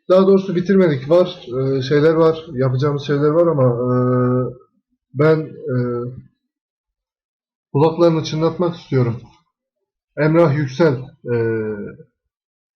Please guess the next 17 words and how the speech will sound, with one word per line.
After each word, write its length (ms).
e, 240
kaptanın, 640
e, 680
her 140
zaman 320
videolarında 580
söylediği 480
gibi, 220
e, 440
kervan 300
yolda, 540
e, 300
düzülür, 420
e, 100
mantığıyla 800
gitmek 340
istiyorum. 540